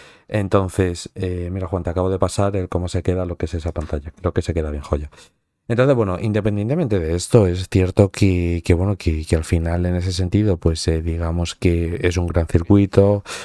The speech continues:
hacen un, un gran trabajo como, como tal, pero claro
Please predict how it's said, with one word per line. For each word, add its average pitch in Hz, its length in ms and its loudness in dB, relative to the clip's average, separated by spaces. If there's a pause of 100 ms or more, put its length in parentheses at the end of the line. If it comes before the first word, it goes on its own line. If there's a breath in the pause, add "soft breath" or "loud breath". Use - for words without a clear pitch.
(160 loud breath)
hacen 95 380 0
un, 92 260 -2
un 104 140 0
gran 92 200 -2
trabajo 90 380 -2
como, 87 420 -2
como 92 240 0
tal, 98 260 2 (480 loud breath)
pero 101 220 0
claro 95 340 0